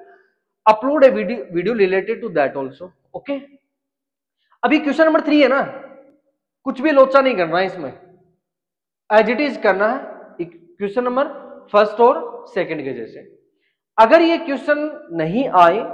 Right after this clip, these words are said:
तो मुझे कमेंट सेक्शन में बता देना, मैं इस क्वेश्चन को दोबारा सॉल्व करूंगा आप लोगों के लिए, ओके? कुछ नहीं है, हिंट बता दे रहा हूं, देखो इसको equation one मान लेना, इसको equation two मान लेना।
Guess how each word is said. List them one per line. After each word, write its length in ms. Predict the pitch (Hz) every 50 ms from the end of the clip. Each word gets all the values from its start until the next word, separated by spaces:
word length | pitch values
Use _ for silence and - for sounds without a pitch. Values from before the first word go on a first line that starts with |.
| - - -
तो 80 | - 175
मुझे 220 | 170 175 165 202 208
कमेंट 320 | - 175 170 165 175 185
सेक्शन 280 | 180 220 220 - 240 240
में 100 | 240 240
बता 220 | 226 220 233 226 226
देना, 240 | 233 233 233 262 - - - - - _ _ _ _ 170
मैं 100 | 180 208
इस 100 | 202 -
क्वेश्चन 260 | 202 196 - 214 214
को 80 | 226 233
दोबारा 360 | 175 160 156 151 156 156 156 151
सॉल्व 200 | - 160 143 131
करूंगा 360 | 131 131 135 151 190 226 - _ _ - 147
आप 320 | 143 143 147 147 143 147 143
लोगों 300 | 135 131 131 127 127 127
के 140 | 117 113 117
लिए, 180 | 110 113 110 123 135 _ _ _ _ _ _ _ _ _ _ _ _ -
ओके? 220 | 143 143 - 233 233 - _ _ _ _ _ _ _ 170
कुछ 140 | 175 170
नहीं 200 | 220 240 254 262
है, 160 | 240 180 147 143
हिंट 160 | 139 175 202 202
बता 200 | 190 180 180 180
दे 100 | 185 185
रहा 80 | 196 208
हूं, 100 | 240 269 - - - - - - _ _ _ _ _ _ _ _
देखो 240 | 160 170 180 214 240 233 - - - - _ _ _ _ _ _ _ _ _ -
इसको 220 | 180 170 - 247
equation 340 | 240 226 233 240 - 247 240
one 140 | 220 214 214
मान 200 | 220 226 226 226
लेना, 540 | 226 233 233 240 254 262 254 - - - - -
इसको 200 | 185 - - 233
equation 340 | 226 226 233 226 254 247 233
two 160 | - 185 165
मान 180 | 156 151 151 151
लेना। 260 | 151 151 151 151 147